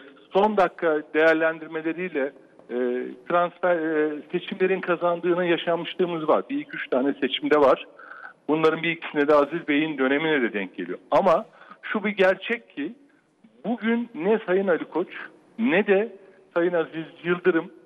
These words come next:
e, açıklamalarıyla kendi taraftarına yeni bir oy çekmediler diye düşünüyorum. Bence bugün konuşmadan önce zaten iki tarafın da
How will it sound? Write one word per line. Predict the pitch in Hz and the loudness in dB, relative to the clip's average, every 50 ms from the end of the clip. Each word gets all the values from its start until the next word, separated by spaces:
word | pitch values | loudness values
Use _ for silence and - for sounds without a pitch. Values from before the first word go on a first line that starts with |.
| - - _ _ _ _ _ _ - | -20 -20 _ _ _ _ _ _ 2
e, | 135 139 139 139 139 143 - | 2 4 4 2 0 0 -2
açıklamalarıyla | 151 147 147 - - - - - 185 185 190 190 185 190 190 208 226 220 196 165 139 143 139 - - - - - - _ _ _ _ _ _ _ _ _ _ _ | -4 -4 -4 -6 -10 -6 -2 0 0 2 4 4 4 4 2 2 0 0 0 0 0 -2 -4 -8 -18 -20 -20 -20 -20 _ _ _ _ _ _ _ _ _ _ _
kendi | - 160 165 170 185 202 214 277 277 - | -4 -2 -2 -2 -2 -2 -4 -4 -4 -2
taraftarına | - 214 208 196 190 185 - - - 190 180 185 185 185 202 220 214 196 175 - - - | 0 2 2 2 0 -2 -4 -4 -2 0 2 2 2 2 0 0 0 -2 -6 -14 -16 -8
yeni | 170 190 196 208 220 254 233 | -2 0 0 2 2 0 0
bir | 220 214 220 214 - - - - - - _ _ _ - | 0 0 -2 -2 -4 -12 -20 -20 -20 -20 _ _ _ 0
oy | 180 185 208 214 208 | 2 2 2 2 -2
çekmediler | - - 185 175 - - 135 123 123 135 127 127 123 123 | -6 -6 -6 -6 -4 -4 -6 -4 -2 0 0 0 0 0
diye | - 120 117 113 | -2 -6 -8 -8
düşünüyorum. | - - - - 131 107 98 101 104 - | -8 -12 -10 -8 -8 -8 -8 -10 -4 0
Bence | 165 190 208 202 208 202 202 - | 2 2 2 2 -2 -4 -2 -4
bugün | 214 220 214 214 196 175 | -6 -4 -2 -4 -4 -2
konuşmadan | - 185 190 214 208 - - 196 185 190 196 202 | -2 -2 -2 -2 -4 -2 0 2 2 4 2 2
önce | 190 185 190 196 185 165 139 | 2 0 0 0 0 0 2
zaten | 147 160 185 196 - 180 156 143 160 _ _ _ _ _ _ _ _ _ - | 4 4 4 4 2 -2 -6 -6 -8 _ _ _ _ _ _ _ _ _ -18
iki | 143 - - 220 | -12 -10 -10 -6
tarafın | - 190 180 170 170 165 - 190 202 196 | -2 0 2 2 2 2 -2 -4 -2 0
da | 170 139 131 143 | 2 2 0 0